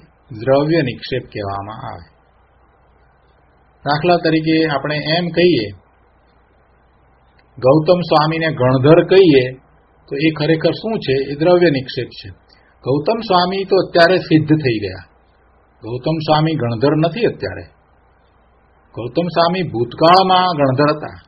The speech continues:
પણ હજી ઘણાને માન્યતા એમ જ વર્તે છે ને. બિચારા ભોળા જીવોને તો એમ જ છે કે ગૌતમ સ્વામી એટલે ગણધર. પછી શું બીજું લાંબુ પહોળું કંઈ જાણે નહીં, અભ્યાસ હોય નહીં, એટલે એ તો બિચારા હજી એમ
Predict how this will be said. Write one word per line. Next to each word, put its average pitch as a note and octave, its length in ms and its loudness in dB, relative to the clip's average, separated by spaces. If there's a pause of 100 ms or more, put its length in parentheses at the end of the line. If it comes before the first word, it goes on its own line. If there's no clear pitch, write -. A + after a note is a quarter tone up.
(360)
પણ D3+ 100 -12
હજી D3+ 240 0
ઘણાને D3+ 320 2
માન્યતા E3+ 500 2
એમ F3+ 120 -2
જ E3 80 -4
વર્તે C#3 300 -4
છે C3 140 -10
ને. G2+ 200 -16
બિચારા D#3+ 400 -2
ભોળા C#3+ 320 2
જીવોને D#3+ 400 2
તો D#3+ 60 0
એમ E3 220 0
જ D3 40 -4
છે - 280 -12 (540)
કે C3 80 -8
ગૌતમ D#3 360 -2
સ્વામી B2 340 -4
એટલે B2 200 -6
ગણધર. B2 420 0
પછી - 220 -12
શું F#3 560 -6 (460)
બીજું D#3+ 240 -4
લાંબુ D3+ 240 0
પહોળું D3+ 340 0
કંઈ D#3 100 0
જાણે C#3+ 340 0
નહીં, C#3 180 -4
અભ્યાસ B2+ 440 -2
હોય E3+ 180 0
નહીં, C#3 180 -6 (800)
એટલે - 280 -10
એ D#3+ 100 -2
તો E3+ 60 -2
બિચારા D#3+ 400 4
હજી C3+ 160 0
એમ E3 140 0